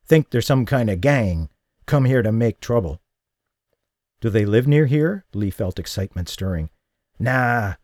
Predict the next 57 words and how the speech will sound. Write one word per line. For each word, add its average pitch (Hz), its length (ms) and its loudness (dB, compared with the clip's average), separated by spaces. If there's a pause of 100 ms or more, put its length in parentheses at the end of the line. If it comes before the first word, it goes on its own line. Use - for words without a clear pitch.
(240)
mostly 120 420 0
rich 120 280 0
kids 104 280 -2
with 101 160 -2
nothing 117 360 0
better 117 280 0
to 113 140 -4
do 107 240 0
and 98 120 0
nowhere 113 380 2
to 110 140 -6
do 104 240 -2
it. - 160 -16 (500)
Oh, 151 220 6
a 127 40 4
few 175 280 4
of 110 100 2
'em 107 80 0
work 90 240 -4
down 82 240 -2
here. 82 400 -8 (160)
I 147 140 2
know 147 120 4
one 135 220 4
or 113 80 0
two, 107 320 -2
'cause 107 220 -4
I 123 60 2
seen 135 280 0
'em 107 100 0
picking 117 340 -2
on 95 180 -2
people 95 320 -4
at 85 120 -6
night. 110 360 -2 (480)
They 139 180 6
don't 117 220 4
even 107 240 0
know 110 240 2
I'm 92 120 0
there. 92 400 2 (500)
One 156 120 4
of 147 80 4
the 127 80 4
guys 120 320 4
at 107 120 -4
the 98 80 -4
smoke 113 340 -2
shop, 117 340 -2 (380)
and 120 100 0
that 110 240 -2
bastard 127 480 0
of 107 100 0
a 104 80 2
hotel 123 480 2
clerk, - 340 -8
too." 101 300 0